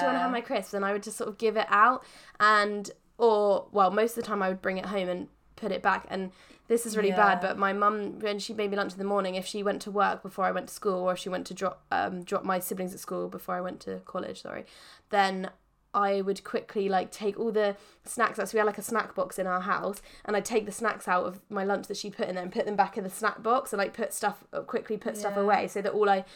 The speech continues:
Speaker 1: would end up with was, like, a wrap or something that she'd made herself. Um, and it was really bad, and I just got really into this horrible phase. And then I started telling my mum I would get lunch at college, and then I never bought lunch. I just, and, like, she, you know, she didn't know, she still doesn't know <laughs>
Speaker 2: Mm.
Speaker 1: that I did any of this,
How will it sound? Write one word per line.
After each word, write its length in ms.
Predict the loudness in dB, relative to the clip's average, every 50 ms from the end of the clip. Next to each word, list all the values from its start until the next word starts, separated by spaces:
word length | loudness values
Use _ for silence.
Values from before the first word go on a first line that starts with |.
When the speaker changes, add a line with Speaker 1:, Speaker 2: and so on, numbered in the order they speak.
| -20 -20 -20 -20 -20 _ -4 0
Speaker 1:
would 160 | 0 2 2
end 160 | 2 2 2
up 120 | 2 2 0
with 180 | 0 -4 -4
was, 160 | -6 -4 -2 -2
like, 140 | -2 -2 0
a 60 | 0 2
wrap 240 | 2 2 0 -2 -10
or 60 | -10
something 240 | -8 -8 -8 -6 -6
that 80 | -6
she'd 220 | -8 -8 -8 -6 -2
made 300 | -2 -2 -2 -2 -6 -8
herself. 420 | -8 -4 -2 -2 -2 -2 -6 -10 -20 -20 -20 -20 -20 -16 _ 0
Um, 380 | 0 2 2 0 -2 -4 -6 -10 _ _ _ _ _ _ _ -16 -8 -2
and 100 | 0 0
it 40 | 0
was 160 | -2 -2 -4
really 180 | -2 0 0 2
bad, 220 | 2 2 2 2
and 120 | 2 0
I 60 | -2 -2
just 180 | -4 -6 -6
got 160 | -6 -6 -4
really 500 | -2 -2 -2 0 0 -2 -2 -4 -6 -8 -4
into 240 | -4 -4 -4 -4 -8
this 160 | -10 -10 -6
horrible 260 | -2 -2 -2 -2 -2
phase. 240 | -2 -2 -2 0 0
And 140 | -2 -2 0
then 80 | 0 0
I 60 | 0
started 260 | -2 -4 -6 -6 -6
telling 180 | -4 -4 -4 -2
my 100 | -2 -2
mum 180 | -2 -2 -2 -2
I 100 | -2 -2
would 200 | -4 -6 -8 -6 -4
get 260 | -2 -2 -2 -2 -6 _ _ _ -8
lunch 300 | -6 -6 -6 -6 -8 -14
at 80 | -16 -12
college, 480 | -6 -4 -2 -2 -2 -4 -6 -10 -14 -20 -20 -20 -20 -10
and 140 | -4 -2 -2 0
then 120 | 0 -2
I 80 | -2 -2
never 180 | -4 -4 -6
bought 300 | -6 -6 -4 -4 -4 -2
lunch. 340 | -4 -6 -6 -6 -10 -10 -8
I 80 | -8 -6
just, 480 | -6 -6 -8 -8 -8 -12 -16 -16 -16 -12
and, 180 | -8 -6 -6 -4
like, 220 | -4 -6 -6 -8
she, 160 | -12 -12 -10 -10
you 260 | -8 -6 -4 -4 -4
know, 220 | -2 -4 -6 -8
she 180 | -10 -10 -10 -6
didn't 240 | -6 -4 -4 -4 -4
know, 220 | -4 -2 -4 -4
she 100 | -6 -6
still 220 | 0 2 2 2
doesn't 240 | 2 0 -6 -6 -6
know 180 | -4 -4 -2 -4
<laughs> 120 | -2 0 0
Speaker 2:
Mm. 420 | 0 0 0 -2 -2 -2 -2 2
Speaker 1:
that 120 | 2 4 4
I 100 | 4 4
did 180 | 4 4 4
any 200 | 4 2 0 -2
of 80 | -4 -2
this, 340 | -2 -4 -4 -6 -8 -14